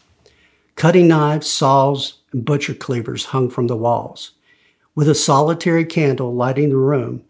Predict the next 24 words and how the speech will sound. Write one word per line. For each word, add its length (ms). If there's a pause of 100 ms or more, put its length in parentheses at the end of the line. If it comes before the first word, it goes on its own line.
(240)
one 200
could 220
barely 360
make 280
out 260
the 80
black 360
man 300
standing 480
with 140
his 160
face 420
against 360
the 60
opposite 400
wall. 480 (640)
His 160
shackled 480
hands 400
were 80
raised 400
above 240
his 200
head, 340